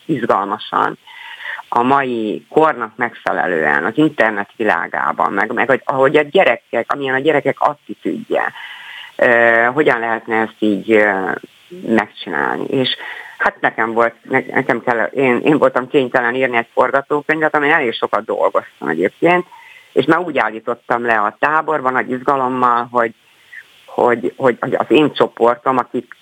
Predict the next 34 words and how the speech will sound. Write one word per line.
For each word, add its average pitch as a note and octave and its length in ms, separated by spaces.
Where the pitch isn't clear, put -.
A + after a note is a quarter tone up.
ugye B2+ 180
meghívtam G#2+ 600
ebbe G#2 240
a G#2 320
csoportba, B2 520
mert C3 340
tudjuk, A2 300
hogy - 200
kik A#2+ 160
azok, A#2 320
akik - 260
ebben G2+ 400
ügyesek, - 500
tehát - 180
akik F2+ 260
jól A2 220
mondanak F2 420
verset, A#2 760
szövegeket, G#2 500
akik - 240
reppelnek, A#2 680
stb. E3 480
Azokat B2 400
hívtam A#2+ 340
meg A#2+ 160
ebbe A#2 240
a, G#2 240
ebbe A#2 220
a A2 60
projektbe, C3 760
és D3 440
hát G#3 200
nem, B3 120
hogy B2+ 160